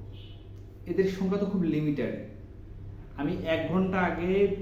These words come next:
যেই ভিডিওটা আপলোড করেছি, সেটাতে মাত্র পঞ্চান্ন জন ভিউ হয়েছে এক ঘন্টা আগের ভিডিওতে। আমি কেন খালি খালি ওর, মানে, ইয়েটা করবো? তো যাই হোক, আহ, আপনারা যদি ভিডিওটা just একটু,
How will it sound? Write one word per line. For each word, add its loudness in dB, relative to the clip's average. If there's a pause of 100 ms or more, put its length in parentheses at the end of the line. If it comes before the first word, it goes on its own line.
(260)
যেই 4
ভিডিওটা 2
আপলোড 0
করেছি, 2 (180)
সেটাতে 0
মাত্র 4
পঞ্চান্ন 2
জন 0
ভিউ 4
হয়েছে 2 (1300)
এক -4
ঘন্টা -2
আগের -2
ভিডিওতে। -2 (460)
আমি 2
কেন 4
খালি 2
খালি 2
ওর, 2 (280)
মানে, 0 (1040)
ইয়েটা 0
করবো? -2 (1300)
তো -4
যাই 0
হোক, 2 (760)
আহ, -4 (760)
আপনারা 2
যদি 4
ভিডিওটা 4
just 0
একটু, 6